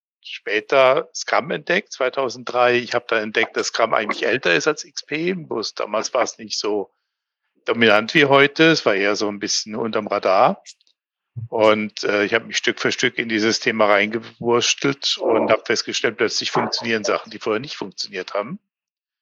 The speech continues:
Und hab mich aber in dem Bereich ziemlich stark auch selber ändern müssen. Weg vom Kontrollfreak, mehr zum Teamarbeiter.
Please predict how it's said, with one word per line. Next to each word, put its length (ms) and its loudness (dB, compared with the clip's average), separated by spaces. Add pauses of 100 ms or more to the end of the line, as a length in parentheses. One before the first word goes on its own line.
(580)
Und 360 2
hab 260 2
mich 200 -2
aber 220 4
in 120 -4
dem 300 2 (300)
Bereich 500 2
ziemlich 460 -2
stark 340 2
auch 140 4
selber 340 4
ändern 300 2
müssen. 400 -2 (960)
Weg 220 0
vom 160 0
Kontrollfreak, 880 2
mehr 160 2
zum 160 -6
Teamarbeiter. 960 2